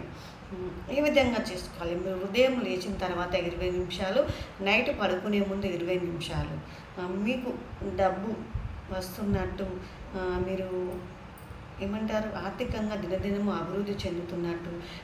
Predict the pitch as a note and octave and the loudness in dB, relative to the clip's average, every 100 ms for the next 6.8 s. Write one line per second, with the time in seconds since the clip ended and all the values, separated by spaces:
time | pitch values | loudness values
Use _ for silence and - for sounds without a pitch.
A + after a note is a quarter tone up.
0 | - G3 - G#3 A3 B3 A#3 A3 G3 A#3+ | -6 -6 -2 0 0 -2 -2 0 0 0
1 | G3+ G3 G3+ G3+ E3 - G#3 G3+ F3 F3 | 0 2 2 2 -2 -4 -2 0 0 2
2 | E3+ E3+ E3+ F3 - - - G3 G3 G#3+ | 0 -2 -6 -6 -6 -4 -2 0 0 0
3 | C4 B3 G#3+ G#3 G3+ - F#3+ G3+ G3 F3+ | 2 2 2 2 -2 -2 0 0 -2 -2
4 | G3 - G3+ G3 F#3 D#3+ F3 G#3 G#3 F3 | 2 2 2 0 0 0 4 4 4 0
5 | - A3 A3 F#3 E3+ E3+ B3 G#3+ F3 E3+ | 0 0 0 2 2 0 0 0 0 -2
6 | E3 E3 G3 F#3+ E3+ E3 - | -2 -4 -6 -4 -4 -4 -6